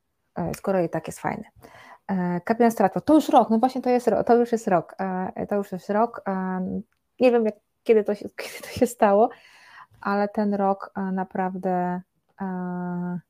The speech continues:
naprawdę jakoś mi minął niesamowicie szybko i strasznie dużo się działo w moim życiu w te-, przez ten rok. E, zaczęło się od jednej sytuacji, potem były, właściwie nie, od resetu się zaczęło,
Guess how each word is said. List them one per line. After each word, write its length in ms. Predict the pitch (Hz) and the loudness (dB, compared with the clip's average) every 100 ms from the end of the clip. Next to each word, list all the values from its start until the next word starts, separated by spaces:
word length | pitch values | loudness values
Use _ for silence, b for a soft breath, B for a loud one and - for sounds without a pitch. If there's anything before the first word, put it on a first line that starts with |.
| _ _ _ _ _ _ _ _ _ _ _ _ _ - | _ _ _ _ _ _ _ _ _ _ _ _ _ -8
naprawdę 640 | 185 180 185 190 185 180 185 | -6 -6 -4 -4 -2 -2 -2
jakoś 300 | 180 180 185 | -2 -6 -2
mi 160 | 185 | 0
minął 360 | 185 185 180 180 | 0 0 0 0
niesamowicie 520 | 185 190 190 190 180 | -2 -2 -4 -4 -8
szybko 280 | - - 190 | -10 -6 -4
i 60 | |
strasznie 580 | 190 - 220 - - 202 | -6 -4 -2 -2 -4 -2
dużo 200 | 196 196 | -2 -2
się 140 | 196 185 | -2 0
działo 280 | 185 175 | 0 0
w 60 | 175 | 0
moim 200 | 180 180 | -4 -4
życiu 280 | 185 - 180 | -4 -4 -4
w 80 | - | -6
te-, 100 | - | -12
przez 180 | 202 | -10
ten 180 | - 180 | -4 -2
rok. 260 | 180 165 - | 0 -2 -6
E, 300 | 175 170 185 - B B | -6 -4 -6 -8 B B
zaczęło 380 | 185 - 190 185 | -6 0 2 0
się 240 | - 185 | -2 -4
od 360 | 175 - - - _ _ - | -4 -6 -14 -20 _ _ -4
jednej 320 | 202 202 202 | 0 0 -2
sytuacji, 560 | - 196 208 220 220 - | -4 -6 0 0 -2 -8
potem 380 | - - 175 | -10 -8 -10
były, 280 | 175 - 170 - | -6 -6 -6 -8
właściwie 280 | 180 240 | -2 0
nie, 160 | 349 240 185 175 - | 4 4 4 2 -2
od 120 | 175 | 0
resetu 300 | 196 277 240 | 0 0 -2
się 120 | - | -4
zaczęło, 400 | 180 - 185 185 | -4 -2 -4 -4